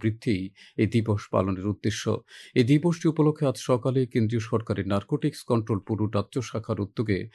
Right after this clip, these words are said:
আগরতলার হেরিটেজ পার্ক থেকে একটি সচেতনতামূলক সাইকেল র্যালির আয়োজন করা হয়। এ উপলক্ষে সকালে ইন্ডিয়ান সাইকিয়াট্রিক সোসাইটি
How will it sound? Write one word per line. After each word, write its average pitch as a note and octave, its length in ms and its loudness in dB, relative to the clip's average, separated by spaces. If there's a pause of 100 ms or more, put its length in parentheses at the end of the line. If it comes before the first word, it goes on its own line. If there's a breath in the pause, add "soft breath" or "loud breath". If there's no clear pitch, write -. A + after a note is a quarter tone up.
(220 loud breath)
আগরতলার G2+ 520 2
হেরিটেজ C#3 380 0 (120)
পার্ক G#2+ 180 2 (100)
থেকে A#2 200 0 (440 loud breath)
একটি A2 220 2 (300)
সচেতনতামূলক A2 1080 2 (340)
সাইকেল A2 420 2
র্যালির G2 260 -2 (100)
আয়োজন G#2+ 300 0
করা F#2+ 220 0
হয়। G2 180 0 (400 loud breath)
এ - 80 8
উপলক্ষে D#3 300 2 (120)
সকালে C#3 300 0 (160)
ইন্ডিয়ান B2 280 2 (100)
সাইকিয়াট্রিক A2+ 540 -2 (200)
সোসাইটি A2 400 -2